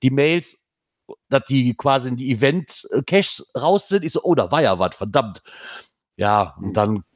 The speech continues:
Speaker 1: kam einer, dann kommst du nach Hause, dann war hier noch ein Badezimmer dran, ne? Ich, ich hätt's auch gar nicht geschafft. Und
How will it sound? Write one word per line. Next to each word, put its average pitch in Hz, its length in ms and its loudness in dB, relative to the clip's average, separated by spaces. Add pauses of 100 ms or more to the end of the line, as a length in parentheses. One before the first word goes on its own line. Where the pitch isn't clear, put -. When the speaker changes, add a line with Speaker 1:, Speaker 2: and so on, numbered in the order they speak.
Speaker 1:
kam 120 220 0
einer, 120 320 2
dann 113 120 -2
kommst 120 240 0
du 113 40 -4
nach 107 140 2
Hause, 127 280 2
dann 107 80 -4
war 127 120 2
hier 123 100 2
noch 120 120 0
ein 98 100 -4
Badezimmer 139 560 0
dran, 131 300 0
ne? 127 260 0
Ich, 98 140 -10
ich - 220 -6
hätt's - 140 0
auch 98 100 2
gar 110 180 2
nicht 120 140 -4
geschafft. - 460 -4 (800)
Und 92 220 -8